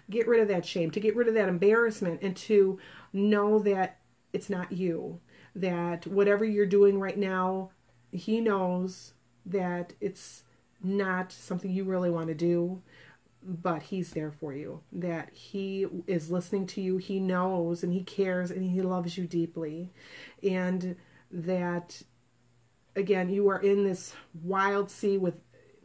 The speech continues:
in situation right now that you feel that you have no control over, but you need to give it over to the Lord, okay? And, and that's all I gotta say about that. But for, yes, yes, and, and thank you, Shelley, yes, exactly.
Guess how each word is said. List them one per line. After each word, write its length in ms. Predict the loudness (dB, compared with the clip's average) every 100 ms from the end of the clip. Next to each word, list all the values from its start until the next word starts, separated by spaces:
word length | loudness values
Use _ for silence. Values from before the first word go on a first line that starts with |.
| -10
in 200 | -4 -4
situation 480 | -2 4 6 6 4
right 200 | 0 0
now 360 | -2 0 -2
that 140 | -2 -4
you 80 | -2
feel 200 | 0 2
that 120 | 2
you 100 | 0
have 300 | 0 0 0
no 200 | -2 -2
control 440 | -4 -2 0 2
over, 180 | 2 0
but 140 | -4
you 100 | -4
need 140 | -2 -2
to 60 |
give 140 | -2 -2
it 60 |
over 180 | 0 -2
to 80 | -4
the 60 | -4
Lord, 380 | -4 -6 -8 -12
okay? 420 | -12 -8 -6 -6 -6
And, 160 | -6
and 180 | -4 -2
that's 160 | -2 -4
all 80 |
I 80 | -4
gotta 180 | -2 -4
say 280 | -2 -2 -2 -4
about 300 | -6 -4 -4
that. 260 | -4 -6 -12 -20 -12
But 200 | -4 -4 -4 -2
for, 540 | 0 2 2 2 -4 _ _ _ _ _ _ _ _ _ _ _ _ _ _ _ _ _ _ _ _ _ _ _ -4
yes, 540 | 2 4 4 2 0 0
yes, 220 | 0 0
and, 180 | -4 -2
and 220 | -2 -2
thank 200 | -4 -2
you, 80 | -4
Shelley, 340 | -2 0 0
yes, 640 | 0 0 -2 -4 -10 -16 -18 _ _ _ _ _
exactly. 800 | -6 -2 0 -2 -2 0 0 -4